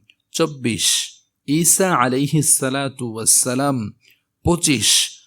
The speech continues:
মুহাম্মদ সাল্লাল্লাহু আলাইহি ওয়াসাল্লাম। এই পঁচিশ জন নবীর নাম পবিত্র কোরআনুল কারিমে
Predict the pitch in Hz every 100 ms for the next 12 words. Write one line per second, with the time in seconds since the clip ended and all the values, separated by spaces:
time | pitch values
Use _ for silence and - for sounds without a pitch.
0 | _ - 117 113 - 170 151 139 135 -
1 | - _ - - 151 147 131 113 123 147
2 | 143 135 107 117 127 123 113 110 - 117
3 | 95 101 120 107 - _ _ _ _ _
4 | _ _ 165 175 175 151 175 170 165 131
5 | 113 143 143 139 131 135 113 117 117 123
6 | 151 151 143 131 131 147 151 - 131 -
7 | 143 143 131 120 117 120 131 117 117 139